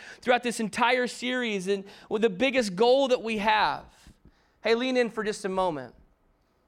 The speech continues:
The biggest goal that we have is that you would recognize above everything else that God is positioning you in places that you do not deserve.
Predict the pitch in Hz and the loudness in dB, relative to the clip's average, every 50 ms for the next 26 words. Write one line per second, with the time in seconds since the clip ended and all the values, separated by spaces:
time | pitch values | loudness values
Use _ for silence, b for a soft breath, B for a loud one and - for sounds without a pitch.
0 | _ - 180 170 170 240 247 254 247 208 185 190 240 247 247 254 247 247 196 220 | _ -8 -6 -4 -2 -2 0 0 -2 -2 0 2 4 4 4 4 4 2 0 0
1 | 226 214 196 214 202 202 208 196 190 175 185 180 175 190 180 151 175 180 208 226 | -2 0 2 2 4 4 4 4 2 2 -2 -4 -4 -4 -6 -6 -6 -6 -4 -4
2 | 254 262 254 226 220 214 214 220 214 214 202 190 175 175 170 165 160 160 160 165 | -2 -2 -2 -2 -2 0 2 2 2 2 -2 -4 -2 -2 -2 -2 -2 -4 -6 -2
3 | 156 170 165 156 170 185 185 202 214 202 202 208 196 185 180 175 165 156 151 - | 0 0 0 2 2 0 0 0 -4 -4 -4 -4 -4 -4 -2 -2 -2 -4 -4 -8
4 | - - - - - - _ _ _ _ _ _ _ _ _ _ _ _ _ - | -10 -14 -14 -16 -16 -20 _ _ _ _ _ _ _ _ _ _ _ _ _ -4
5 | 165 165 156 151 175 190 202 214 220 220 214 208 - - 208 185 165 170 202 202 | -4 -4 0 2 4 4 6 6 4 2 0 -2 -2 -2 -2 -2 0 0 0 0
6 | 202 - 214 208 202 196 190 190 190 185 180 170 165 - - 175 175 175 175 - | 0 -2 -6 -6 -4 -4 -4 -2 0 0 0 -2 -2 -4 -2 -2 0 -2 -2 -4
7 | 170 160 151 151 151 135 143 156 165 151 156 151 151 151 139 - 147 139 135 131 | -6 -6 -6 -6 -8 -8 -6 -6 -6 -4 -4 -4 -4 -4 -6 -6 -10 -10 -8 -6
8 | 127 123 120 - - | -6 -6 -8 -10 -16